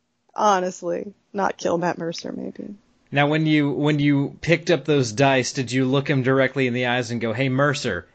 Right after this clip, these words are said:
Speaker 2: it's high noon"?
Speaker 1: I did not, because I have never played Overwatch. I have never played Overwatch,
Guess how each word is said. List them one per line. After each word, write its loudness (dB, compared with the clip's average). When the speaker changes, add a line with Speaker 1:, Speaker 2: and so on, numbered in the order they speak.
Speaker 2:
it's -8
high -2
noon"? -2
Speaker 1:
I 8
did 8
not, 8
because 2
I 8
have 4
never 6
played -2
Overwatch. 0
I 8
have 6
never 8
played 6
Overwatch, 6